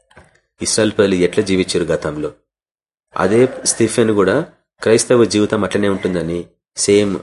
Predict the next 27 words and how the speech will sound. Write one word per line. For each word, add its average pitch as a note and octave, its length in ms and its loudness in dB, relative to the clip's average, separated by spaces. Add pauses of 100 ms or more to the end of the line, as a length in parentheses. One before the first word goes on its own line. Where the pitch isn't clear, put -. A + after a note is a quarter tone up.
(100)
అ-, E2+ 100 -4 (180)
అపోస్తల - 380 0
కార్యంలో F#2 320 0
చూపిస్తారు E2+ 440 -4
మనకు. D2+ 240 -8
అది C#2 100 -8 (240)
ఇంగ్లీష్లో A2 360 -2
నేను F#2 60 0
చదువుతా E2+ 240 -2
చూడండి. - 600 -8
"But G2 140 -2
ye A#2+ 200 2
have G#2 200 0
borne C#3 280 4
the - 100 -2
tabernacle A2 520 2
of F#2 160 -2
your E2+ 200 -2
Moloch F2+ 380 -4 (220)
and F#2 160 -4
Kiyum, A2+ 560 0 (840)
uh, G2 320 -2
your F#2+ 180 2 (100)
images." G2 380 2 (800)
ఇందాక G2+ 160 -2
చూసిన G#2+ 340 0
మూర్తి, G2 500 0